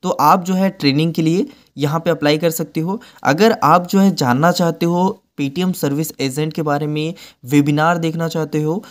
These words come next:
तो यहाँ पे लिंक दिया गया है, आप लोग देख सकते हो। इस पेज का लिंक मैंने आप लोगों को डिस्क्रिप्शन में दे दिया है। इसके बाद यहाँ पे आप लोगों को कुछ प्रशंसा पात्र जिन्होंने Paytm सर्विस एजेंट बन के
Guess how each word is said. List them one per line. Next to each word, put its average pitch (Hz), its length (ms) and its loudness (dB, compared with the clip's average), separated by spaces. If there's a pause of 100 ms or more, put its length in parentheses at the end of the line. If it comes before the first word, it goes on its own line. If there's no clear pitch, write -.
(160)
तो 143 60 -2
यहाँ 143 340 -2
पे 170 80 2
लिंक 139 360 0
दिया 131 240 -2
गया 113 160 -4
है, 113 140 -12 (100)
आप 123 180 -2
लोग 170 240 2 (440)
देख 151 280 4
सकते 196 300 -2
हो। 208 220 2 (220)
इस 151 160 -4
पेज 190 280 -2
का 196 100 -2
लिंक 185 180 0
मैंने 170 140 -2
आप 151 200 -4
लोगों 165 120 -2
को 160 60 -2
डिस्क्रिप्शन 135 500 -4
में 151 140 -2
दे 120 140 -2
दिया 101 200 -10
है। 110 200 -14 (580)
इसके 165 220 0
बाद 208 300 0
यहाँ 147 460 -2
पे 185 140 0
आप 127 320 0
लोगों 160 160 0
को 180 240 -2 (220)
कुछ 196 220 -4
प्रशंसा 156 500 0
पात्र 139 460 2 (220)
जिन्होंने 156 580 -2 (400)
Paytm 190 460 0 (220)
सर्विस 160 420 -4
एजेंट 143 320 -4
बन 143 160 -2
के 156 260 -2